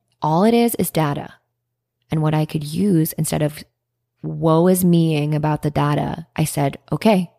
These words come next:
here's where I'm at. There's nowhere to go but up from here. And I'm going to start using the Socratic method of questioning to start questioning my thoughts and beliefs." And I will tell you what,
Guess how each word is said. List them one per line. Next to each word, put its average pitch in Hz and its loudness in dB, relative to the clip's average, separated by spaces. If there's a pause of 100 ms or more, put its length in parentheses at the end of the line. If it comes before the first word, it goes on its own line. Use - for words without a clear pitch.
(920)
here's 180 0
where 175 2
I'm 156 2
at. 135 -2 (300)
There's 147 0
nowhere 156 2
to 151 -2
go 147 -2 (1000)
but 165 0
up - -4 (100)
from 165 -2
here. 147 -4 (1300)
And 165 4
I'm 165 2
going 160 2
to 156 -2
start 147 -2
using 156 0
the 160 0
Socratic 156 0
method 160 2
of 156 -2
questioning 151 -2 (680)
to - -8
start - 0
questioning 156 0
my 151 0
thoughts 147 -2
and 156 -2
beliefs." - -4 (540)
And - -4
I 165 0
will 165 0
tell 156 0
you 151 2
what, 131 -4